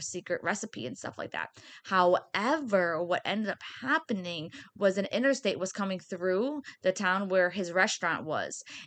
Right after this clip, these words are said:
and he was forced to close his business and retire, like, with, like, barely any money at all. And he had to live off a hundred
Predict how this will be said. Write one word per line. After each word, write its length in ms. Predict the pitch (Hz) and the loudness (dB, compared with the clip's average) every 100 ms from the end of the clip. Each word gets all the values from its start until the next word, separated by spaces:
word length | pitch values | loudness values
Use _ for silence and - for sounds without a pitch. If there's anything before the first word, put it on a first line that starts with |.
| - | -2
and 500 | 202 196 190 185 185 | 2 4 4 2 -2
he 360 | - 220 214 | -6 -4 -2
was 240 | 196 185 - - | 0 -2 -2 -6
forced 280 | 214 220 226 | 0 0 0
to 60 | 202 | -2
close 300 | 208 202 202 | 0 0 0
his 180 | 185 - | -4 -4
business 420 | 180 175 170 - | -6 -4 -10 -8
and 240 | 185 185 180 | -6 -4 -4
retire, 580 | 180 - 185 165 143 151 - - | -8 -2 0 2 0 -4 -12 -4
like, 220 | 175 175 | -2 0
with, 180 | 190 190 - | 0 0 -2
like, 160 | 170 | -4
barely 520 | 175 175 190 190 180 - | -4 2 4 4 0 -2
any 180 | 180 180 | -4 -2
money 300 | 175 170 160 | -4 -4 -4
at 100 | 160 | -4
all. 220 | 131 92 - - - - | -2 -4 -8 -16 -20 -2
And 560 | 202 196 185 180 175 175 | 2 4 4 4 2 -2
he 180 | 175 202 | -2 2
had 180 | 196 190 | 4 4
to 60 | |
live 200 | 196 180 | 2 4
off 180 | 185 185 | 2 0
a 80 | 165 | -4
hundred 580 | - 202 240 269 269 | -4 -2 2 4 4